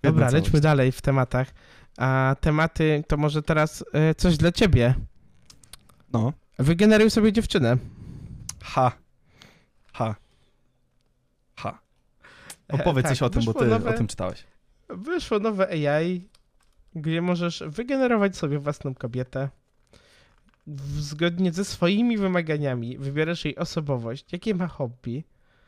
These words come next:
Speaker 1: a, jej głos i możesz z nią pisać. Możesz z nią pisać, możesz jej wygenerować wszystko, czy ma być realistyczne, czy ma być anime,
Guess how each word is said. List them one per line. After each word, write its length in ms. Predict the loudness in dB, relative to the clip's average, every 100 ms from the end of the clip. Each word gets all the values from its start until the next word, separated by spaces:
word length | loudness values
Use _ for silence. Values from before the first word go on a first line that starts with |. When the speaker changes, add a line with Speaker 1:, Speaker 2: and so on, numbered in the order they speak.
| _ _ _ _ _ _
Speaker 1:
a, 840 | -4 -2 -2 -2 -2 -2 -2 -6 -10 -12
jej 340 | -6 -4 -4
głos 800 | -8 -10 -4 0 0 -2 -6 -20 _ _ _ _ _ _ _ _ _ _
i 60 | -4
możesz 440 | -4 -4 -8 -10
z 180 | -10 -8
nią 340 | -4 -4 -4 -6 _ _ _ _ _ _ _ _ _ _ _ _ _ _ _ _ _ _ -6
pisać. 600 | -6 -4 -6 -8 -12 -20 _ _ _ _ _ -20 _ _ _ _ _ -12
Możesz 300 | -10 -8 -8
z 80 |
nią 160 | -8 -10
pisać, 400 | -10 -14 -12 -10
możesz 240 | -8 -6
jej 160 | -6 -6
wygenerować 640 | -6 -6 -4 -4 -4 -8
wszystko, 460 | -12 -12 -12 -10 -14
czy 140 | -8 -6
ma 100 | -4
być 220 | -6 -6
realistyczne, 840 | -2 -2 -2 -10 -12 -12 -8 -10
czy 120 | -8
ma 100 | -10
być 240 | -8 -10 -8
anime, 480 | -8 -6 -6 -8